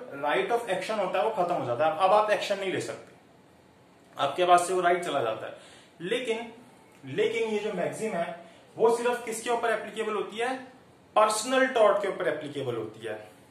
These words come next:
अब मतलब कि टॉर्ट दो तरीके से होते हैं, या तो एक पर्सनल,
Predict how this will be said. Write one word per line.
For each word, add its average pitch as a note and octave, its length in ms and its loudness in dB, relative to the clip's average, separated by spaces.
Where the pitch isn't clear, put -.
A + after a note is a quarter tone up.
अब C3 80 -10
मतलब D#3 340 0
कि G#3+ 320 -8
टॉर्ट D#3+ 520 4
दो D#3 220 0
तरीके F#3+ 320 -2
से G3 120 -2
होते F3+ 180 0
हैं, F3+ 80 0
या F3 140 6
तो G3+ 100 0
एक - 180 -8
पर्सनल, G#3 380 2